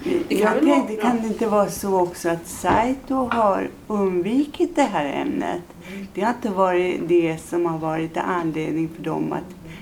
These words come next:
Speaker 2: träffas. Du frågar vad de kan ha pratat om. Kanske om litteratur.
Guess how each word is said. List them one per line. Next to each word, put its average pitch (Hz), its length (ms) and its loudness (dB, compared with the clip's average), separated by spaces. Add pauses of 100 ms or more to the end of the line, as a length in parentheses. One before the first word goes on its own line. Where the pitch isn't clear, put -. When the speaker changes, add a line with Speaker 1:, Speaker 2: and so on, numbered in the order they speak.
(320)
Speaker 2:
träffas. 175 540 -6
Du 190 60 -10
frågar 185 380 0
vad 180 180 2
de 180 200 2
kan 185 160 -8
ha 180 100 -2
pratat 202 640 -2
om. 165 180 0 (540)
Kanske 220 380 0
om 202 140 2
litteratur. 190 920 -4